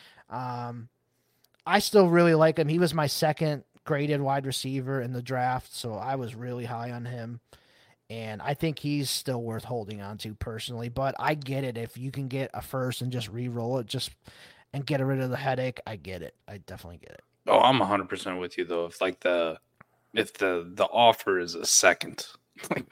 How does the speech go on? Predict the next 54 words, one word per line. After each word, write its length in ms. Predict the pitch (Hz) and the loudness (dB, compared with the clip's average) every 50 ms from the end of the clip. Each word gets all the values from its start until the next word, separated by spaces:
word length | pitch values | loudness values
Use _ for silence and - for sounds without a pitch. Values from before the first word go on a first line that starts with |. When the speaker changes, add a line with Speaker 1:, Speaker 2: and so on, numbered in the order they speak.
| _ - | _ -16
Speaker 2:
nah, 80 | - | -14
Speaker 1:
Mm-hmm. 200 | - - - 123 | -10 -4 2 4
Speaker 2:
I'm 260 | 123 123 127 143 139 117 | 6 6 6 6 6 4
good, 220 | 98 87 82 82 | 2 0 -2 -2
man. 240 | 80 78 78 78 - - - - - - - - - 233 | -6 -8 -8 -8 -10 -14 -16 -18 -16 -16 -16 -14 -6 -4
Speaker 1:
Right. 240 | 220 135 101 95 | -2 -2 -2 2
Speaker 2:
Like, 260 | - 156 156 120 110 131 - 117 | 2 2 2 2 -2 -8 -10 -4
like, 180 | 196 208 185 127 | -2 -2 -2 -2
maybe 360 | 143 170 180 185 190 160 117 | -2 4 4 6 6 6 2
two 240 | - - - 143 131 | 0 2 4 4 4
seconds, 560 | - - - 117 117 - 117 113 110 - - | 4 6 6 6 6 4 2 -2 -4 -2 2
or 300 | 113 110 107 101 95 82 - _ _ _ - - - | 4 4 4 4 2 0 -4 _ _ _ -20 -6 2
if 200 | 135 139 135 - | 4 4 4 4
it's 160 | 131 - - | 0 -4 0
two 160 | - - 151 | 2 4 4
seconds 500 | 131 - - 127 123 123 - 117 110 - | 4 4 6 4 4 4 2 -2 -2 -2
and 140 | 113 110 104 | -4 -4 0
one 200 | 98 - 110 107 | 2 2 2 2
of 60 | 104 | 2
Speaker 1:
Two 60 | 101 101 | 2 2
Speaker 2:
them's, 180 | 101 101 - 233 | 2 2 4 4
like, 100 | 208 180 | 4 4
Speaker 1:
seconds 200 | - 185 160 175 | 4 2 2 2
I 100 | 170 160 | 2 2
could 140 | 170 165 151 | 2 0 0
be 120 | 151 151 147 | 2 4 4
okay 340 | 147 - - 143 139 143 | 2 2 0 0 0 2
with. 280 | 143 143 147 151 151 - - - - | 2 2 2 0 0 -2 -8 -2 0
Speaker 2:
you 80 | 202 196 | 4 6
know, 60 | 185 | 8
Speaker 1:
A 40 | 160 | 8
Speaker 2:
you 100 | 156 143 | 8 10
go 120 | 143 143 | 12 12
on 160 | 139 131 123 | 12 12 10
Speaker 1:
second 520 | - 202 202 190 196 190 190 180 - - 160 - | 10 8 6 8 6 6 4 2 0 -4 -4 -2
and 360 | 175 175 170 170 165 165 160 | 0 2 2 2 4 6 6
a, 140 | 156 156 - - | 4 4 4 0
another 300 | 156 160 170 170 170 160 | 2 4 4 6 6 6
wide 240 | 160 165 165 165 165 | 8 8 8 8 8
rec-, 200 | 165 147 151 - | 6 2 0 0
give 140 | - 165 170 | 0 2 4
me 100 | 175 170 | 4 4
a 60 | 139 | 4
second 420 | - - - 175 170 - 175 165 | 4 4 4 2 4 4 2 2
and, 240 | 160 147 147 143 131 | 2 2 0 0 0
like, 200 | 139 151 143 - | 0 -2 0 2
a 220 | 147 135 135 127 120 | 0 0 0 0 0
Van 120 | 113 - 202 | 4 6 6
Speaker 2:
Right. 160 | 185 160 156 | 6 6 4
Speaker 1:
Jefferson. 720 | 135 147 156 151 - 180 165 147 - 170 170 170 165 170 165 - - - _ _ _ 117 | 2 2 2 2 2 0 0 0 0 0 0 0 0 -2 -4 -6 -12 -20 _ _ _ -4
Speaker 2:
Give 140 | 110 117 107 | -2 0 0
me 80 | - 185 | 0 0
a 40 | 185 | 2
Speaker 1:
Okay, 100 | 190 | 4